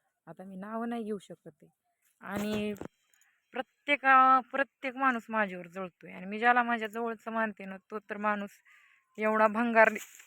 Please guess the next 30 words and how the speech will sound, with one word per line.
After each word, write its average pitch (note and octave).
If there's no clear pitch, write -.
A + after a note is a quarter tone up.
एवढा A#3
भंगार A3
निघतो G#3
की F#3
लयच G#3
भंगार. F3+
नाव G3+
नाही A#3+
घ्यायचं C4
आपल्याला. G#3
स्वतःला G3+
लय G3+
मोठे G#3
रील G3+
स्टार G3+
समजतात G3
ते. -
<laughs> G3+
जे G3+
माझ्यावर G3
जळतात F#3
ते. F#3
त्यांचे G3
आहेत G3+
कुठं G3+
चार G3
पाच F#3+
सहा F#3
हजार F3+
फॉलोअर्स. F3+